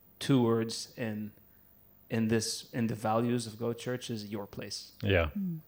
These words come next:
Speaker 1: Because Go Church is your place to love, grow, go. It isn't someone specific's place. It isn't the leadership's place. It is your place. And this is a home that we are creating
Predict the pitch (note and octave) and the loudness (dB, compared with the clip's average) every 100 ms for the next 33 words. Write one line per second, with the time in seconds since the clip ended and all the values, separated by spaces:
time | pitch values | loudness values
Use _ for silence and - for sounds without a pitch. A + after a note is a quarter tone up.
0 | A#2 A2+ - A2+ A2+ G#2+ G#2 - _ - | -6 -4 0 2 2 -2 -8 -16 _ 0
1 | A#2+ A#2 - A#2+ - A#2 A2 G#2 - A2 | 4 4 4 -2 -2 -8 -8 -8 -12 -6
2 | A2+ C#3 - A2 G2+ - - A2 A2 G#2 | 2 2 2 -4 -4 -8 -8 -8 -6 -8
3 | - A2 G2+ G2 E2+ G2 - _ - _ | -10 -10 -10 -8 -12 -12 -20 _ -20 _
4 | - A#2+ C#3 B2+ B2+ A#2 - - - A#2 | -4 6 6 8 4 2 -4 -8 0 2
5 | A#2 A2+ A2 - A2 - G#2+ - G#2 - | 2 0 0 -2 2 2 2 -6 -12 -8
6 | A#2+ A#2+ A#2+ - G#2 A2+ A2+ A2 G#2+ G#2 | 0 2 2 -2 -2 0 0 0 -4 -4
7 | G#2 A#2 A#2 A2 A#2+ G#2+ - - A2+ A2 | -2 0 0 0 -4 -4 -8 -8 -6 -4
8 | - B2+ A#2 A2+ G#2+ A2+ G#2+ A2+ - - | -6 -4 -4 -4 -6 -10 -8 -8 -10 -18
9 | - - _ - _ - B2 B2+ B2 B2+ | -16 -18 _ -20 _ -10 0 2 4 4
10 | B2 A2+ B2+ A2+ G#2+ B2 B2 A#2 A#2 A2+ | 2 2 0 0 4 6 6 2 -2 -2
11 | A2 - - A2+ A2+ A#2+ G#2 | -6 -10 -8 -6 -4 -4 -6